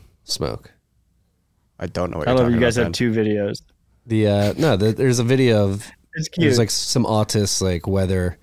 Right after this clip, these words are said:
Speaker 1: fan
Speaker 3: Of
Speaker 1: on
Speaker 3: all the
Speaker 1: YouTube.
Speaker 3: fires going on at the same time, right?
Speaker 1: Literally the same time. It's just very weird.
Speaker 3: Yeah.
Speaker 1: We don't have to dive
Speaker 3: Well,
Speaker 1: deep
Speaker 3: I mean,
Speaker 1: into it.
Speaker 3: that's,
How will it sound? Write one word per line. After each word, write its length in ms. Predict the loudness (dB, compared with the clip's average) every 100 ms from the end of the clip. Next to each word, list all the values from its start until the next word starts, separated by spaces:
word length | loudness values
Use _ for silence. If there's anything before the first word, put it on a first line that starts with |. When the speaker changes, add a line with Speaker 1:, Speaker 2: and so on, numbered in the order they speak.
| _ _ _ _ _ _ -12
Speaker 1:
fan 460 | 0 2 2 0
Speaker 3:
Of 100 | -2 0
Speaker 1:
on 120 | 2
Speaker 3:
all 140 | 4
the 80 | 2
Speaker 1:
YouTube. 80 | 2
Speaker 3:
fires 380 | 2 2 0 -2
going 260 | -2 2
on 160 | 2 0
at 80 | 0
the 80 |
same 280 | -2 -2 -2
time, 300 | -2 -4 -4
right? 60 | 0
Speaker 1:
Literally 360 | 2 4 2 0
the 100 | -2
same 280 | -2 -2 -4
time. 280 | -6 -6 -6
It's 80 |
just 160 | -6 -4
very 220 | -4 -6
weird. 380 | -8 -10 -10 -14 _ _ _ _
Speaker 3:
Yeah. 180 | -12 -4
Speaker 1:
We 80 | 2
don't 80 | 2
have 80 | 0
to 80 | -4
dive 240 | -4 -4
Speaker 3:
Well, 100 | -2
Speaker 1:
deep 80 | 0
Speaker 3:
I 60 | 0
mean, 80 | 0
Speaker 1:
into 40 |
it. 100 | 0
Speaker 3:
that's, 260 | -2 -4